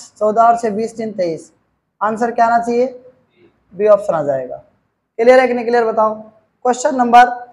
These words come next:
उनसठ के अंदर बताओ इसका सॉल्यूशन क्या आना चाहिए। देखो पारा धातु होती है, मैग्नीज धातु होती है, चांदी धातु होती है, क्या जाएगा, गन मेटल। ये क्या होती है, मिश्र धातु होती है, ठीक है ना। क्वेश्चन नंबर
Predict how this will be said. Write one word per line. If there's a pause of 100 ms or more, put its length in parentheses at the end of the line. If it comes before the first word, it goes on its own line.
(260)
उनसठ
के
अंदर
बताओ
इसका
सॉल्यूशन
क्या
आना
चाहिए।
देखो
पारा (300)
धातु
होती
है, (500)
मैग्नीज
धातु
होती
है,
चांदी
धातु
होती
है, (420)
क्या
जाएगा,
गन
मेटल। (420)
ये
क्या
होती
है,
मिश्र
धातु
होती
है, (380)
ठीक
है
ना। (420)
क्वेश्चन
नंबर